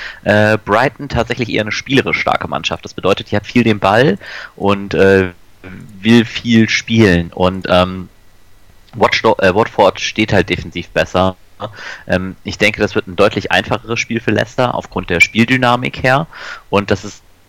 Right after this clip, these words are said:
ein Spiel, äh, wenn da ein frühes Tor für Leicester fällt, kann das auch richtig hoch für Leicester ausgehen, weil Brighton dann aufmachen wird. Und, äh, dann sind gerade schnelle Spieler wie Jamie Wardy oder so, äh, super gefragt.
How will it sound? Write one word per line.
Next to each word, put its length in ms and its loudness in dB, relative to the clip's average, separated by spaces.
ein 100 -6
Spiel, 540 2
äh, 200 2
wenn 120 0
da 100 2
ein 80 -4
frühes 300 -6
Tor 140 2
für 120 0
Leicester 320 0
fällt, 260 0
kann 140 -2
das 100 -2
auch 160 -6
richtig 300 -6
hoch 100 -4
für 120 -6
Leicester 280 2
ausgehen, 380 0
weil 120 2
Brighton 380 0
dann 160 0
aufmachen 500 -4
wird. 720 -4
Und, 360 2
äh, 200 4
dann 240 0
sind 160 -6
gerade 280 0
schnelle 280 -4
Spieler 280 -4
wie 140 -8
Jamie 260 -4
Wardy 360 0
oder 200 2
so, 300 -2
äh, 240 2
super 300 -2
gefragt. 560 0